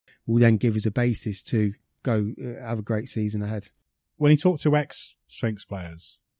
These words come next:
Speaker 2: the thing they always talk about is how they felt like they belonged to something here. So it's a really great way to, to run a club. And I think that's really important. And, and one of the things you said to me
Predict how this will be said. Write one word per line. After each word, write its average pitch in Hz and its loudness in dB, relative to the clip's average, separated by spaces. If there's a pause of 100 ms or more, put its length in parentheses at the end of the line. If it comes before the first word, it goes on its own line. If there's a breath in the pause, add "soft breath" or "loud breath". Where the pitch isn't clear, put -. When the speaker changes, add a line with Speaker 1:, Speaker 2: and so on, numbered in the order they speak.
Speaker 2:
the 113 -6
thing 139 2
they 131 4
always 113 2
talk 104 -4
about 85 -10 (580)
is 98 -4
how 110 0
they 101 -2
felt 104 0
like 104 -8
they 104 -4
belonged 95 -4
to 90 -12
something 90 -12
here. 85 -14 (760)
So 113 -2
it's 113 -4
a 117 0
really 127 2 (560)
great 110 -2
way 101 -4
to, 95 -6 (200)
to 101 -4
run 98 -4
a 95 -8
club. 90 -8
And 113 -8
I 131 -4
think 131 -6
that's 131 -6
really 107 -6
important. 98 -8
And, 101 -12
and 131 -2
one 165 0
of 165 -2
the 160 -4
things 143 2
you 131 -2 (340)
said 131 2
to - -4
me 113 0